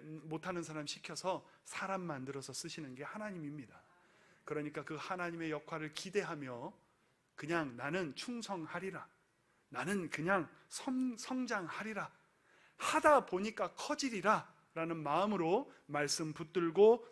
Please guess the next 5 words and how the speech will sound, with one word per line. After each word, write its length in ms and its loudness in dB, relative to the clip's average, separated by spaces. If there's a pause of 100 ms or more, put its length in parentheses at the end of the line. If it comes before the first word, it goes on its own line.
나아가시기를 720 -6
주님의 380 -6
이름으로 320 -10
축원합니다. 840 -2 (640)
기도하겠습니다. 800 0